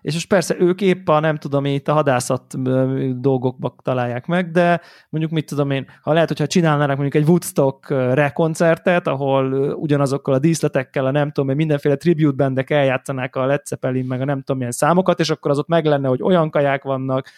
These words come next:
mindenki, lehet, hogy ott is végtelen ember lenne, mert lehet, hogy oda is egy csomó ember mondjuk visszavágyik például. Ö, tehát, hogy szerintem ezek, ezek vannak ilyenek, amikor, amikor az emberek azt gondolják, hogy az adott történelmi kor az közelebb áll hozzájuk,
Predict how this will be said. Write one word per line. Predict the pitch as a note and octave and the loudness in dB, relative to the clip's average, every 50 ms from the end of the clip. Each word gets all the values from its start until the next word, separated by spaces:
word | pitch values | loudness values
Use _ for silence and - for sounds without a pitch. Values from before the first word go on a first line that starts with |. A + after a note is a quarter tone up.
| _ - _ _ | _ -20 _ _
mindenki, | E3+ E3+ E3+ E3 D#3 D3+ D#3+ | -2 0 2 0 0 0 -2
lehet, | D#3+ D#3+ E3+ D3+ - | 0 0 0 0 0
hogy | D3+ - | -2 -4
ott | - - | -4 -4
is | - - - | -6 -4 0
végtelen | D#3 E3+ E3+ - - - C3 A#2+ B2 | 2 2 2 2 -2 -4 -4 -2 -2
ember | B2 A#2+ A#2+ A#2+ B2 B2 | -4 -4 -2 -2 -2 -2
lenne, | B2 B2 B2+ C#3 C#3+ C#3 | 0 -2 -2 -2 -2 0
mert | C#3 C#3 C#3 C#3 C3 - _ _ _ _ _ _ | 0 2 0 0 0 -4 _ _ _ _ _ _
lehet, | D3+ D3+ D3 - | -2 -2 0 0
hogy | D#3+ F#3 | 0 2
oda | E3 D#3+ | 2 2
is | D#3 D3 - | 2 2 0
egy | C3+ | -4
csomó | - - D3 C3+ C3 B2+ | -2 -2 -2 -2 0 -2
ember | B2+ A#2+ A#2+ B2 A#2+ A#2 | -4 -4 -4 -4 -6 -4
mondjuk | B2 B2+ B2 A#2+ B2 - | -4 -4 -4 -4 -4 -4
visszavágyik | C3+ D3 - - - B2+ A#2 A#2 A2+ A#2 A#2 A#2+ - | -4 -4 -4 -4 -8 -8 -6 -6 -6 -6 -8 -10 -12
például. | - - - - - - - - - - - - _ _ _ _ | -14 -14 -12 -10 -8 -8 -8 -10 -14 -20 -20 -20 _ _ _ _
Ö, | - | -4
tehát, | B2 B2+ C3 C3 C3+ - - D#3+ | -2 -2 0 -2 -2 -2 -2 0
hogy | - F3+ | 0 0
szerintem | E3+ - G3+ F#3 G3+ G3 | 2 2 2 2 2 2
ezek, | G3+ G#3 G3 G#3 G3 - - | 2 4 2 2 0 0 -2
ezek | F#3+ F#3+ G3 G#3 F#3+ - | -2 0 0 0 -2 0
vannak | G#3+ G#3+ F#3+ E3 E3 D#3+ D#3 - | 0 2 2 2 2 0 2 2
ilyenek, | F3 D#3+ D3+ D3+ D3+ - - | 2 2 2 2 0 -2 -2
amikor, | D#3+ D#3 D#3 - - E3 D#3 D#3 D3 - | -4 -4 -4 -2 0 2 2 2 0 -2
amikor | E3 D#3 D#3 D3+ - - D#3 | -8 -10 -10 -10 -4 -4 -2
az | D3 | 0
emberek | D3+ D3 C#3 C3 C3+ C3+ - - | 0 -2 -2 -2 -4 -4 -2 -2
azt | C3+ B2 B2 | -4 -4 -4
gondolják, | B2+ B2+ B2+ C#3 C3+ C3+ C3+ | -6 -4 -2 -2 -2 0 0
hogy | D3+ - | 0 0
az | E3 D3+ D3+ | 2 2 4
adott | E3 D3+ D3+ - - | 4 2 2 2 2
történelmi | D#3+ D3 C#3+ - C#3+ C3+ C#3 | 0 0 0 -2 -2 -2 -2
kor | - - D#3+ D#3+ D#3+ D#3 | -4 0 2 2 2 2
az | D#3 D#3+ - | 0 -2 -4
közelebb | - - C3+ A#2+ B2+ B2 A#2+ A#2+ B2 B2+ | -4 -4 -4 -2 -2 -4 -6 -6 -6 -4
áll | B2 A#2+ | -4 -2
hozzájuk, | B2+ B2 A#2+ A#2 B2 C3 B2+ B2 B2 C3 C#3 C#3 - - _ | -2 -4 -4 -6 -6 -4 -2 -2 0 0 -2 -2 -4 -10 _